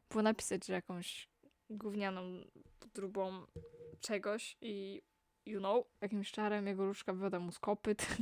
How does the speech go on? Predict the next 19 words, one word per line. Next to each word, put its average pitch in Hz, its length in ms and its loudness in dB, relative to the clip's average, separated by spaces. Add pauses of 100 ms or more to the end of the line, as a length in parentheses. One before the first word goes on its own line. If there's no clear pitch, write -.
<laughs> - 280 2
Z - 40 -4
kopyt. - 560 2 (360)
O 214 120 10
nie, 285 280 10
ała! 277 600 8 (640)
<laughs> - 880 0
O 277 100 8
nie, 311 360 10
ała! 302 540 8 (760)
Zostaje 233 480 6
uderzone 220 420 4
przez - 220 -4
czarną 214 380 4
postać. - 420 -4 (120)
Czarną 247 360 10
postać? 277 340 4
What 190 200 2
the-, - 340 -12